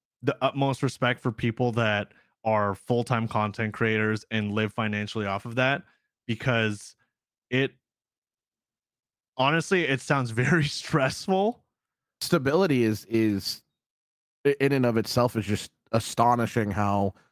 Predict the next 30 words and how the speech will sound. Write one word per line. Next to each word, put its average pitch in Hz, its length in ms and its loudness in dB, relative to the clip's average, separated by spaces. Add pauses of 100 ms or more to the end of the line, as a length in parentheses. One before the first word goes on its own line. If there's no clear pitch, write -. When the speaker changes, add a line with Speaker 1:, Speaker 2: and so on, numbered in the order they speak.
(760)
Speaker 2:
unstable 120 880 2
and 101 160 2
unreliable 104 880 2
that 90 180 0
is, 92 200 0
and 95 80 -2
how 107 200 0
you, 107 300 2
you, 120 420 2
your 123 520 2
livelihood 107 1080 2 (540)
hinges 117 640 2
on 101 220 2
your 101 160 2
ability 98 460 2
to - 180 -8
make 95 400 0
the 92 120 -2
next 87 340 -4
video. 87 480 -4 (520)
Speaker 1:
Exactly. 131 880 0
And 170 420 -2 (240)
it's 143 160 -4
almost 143 220 -2
like 135 120 0
you're 127 100 0
on 113 240 0
call 104 280 -2
twenty-four 107 520 -4
seven. 90 420 -8